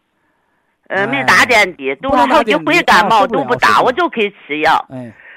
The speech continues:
Speaker 1: 不过他可以吃的那个，
Speaker 2: 黑的，
Speaker 1: 哎呀，我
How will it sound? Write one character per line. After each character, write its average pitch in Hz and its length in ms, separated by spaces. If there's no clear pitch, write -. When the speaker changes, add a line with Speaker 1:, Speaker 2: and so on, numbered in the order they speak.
Speaker 1:
不 285 140
过 330 160
他 330 160
可 269 140
以 294 100
吃 247 360
的 285 120
那 269 100
个， 226 160
Speaker 2:
黑 330 300
的， 339 120
Speaker 1:
哎 - 40
呀， 277 100
我 269 140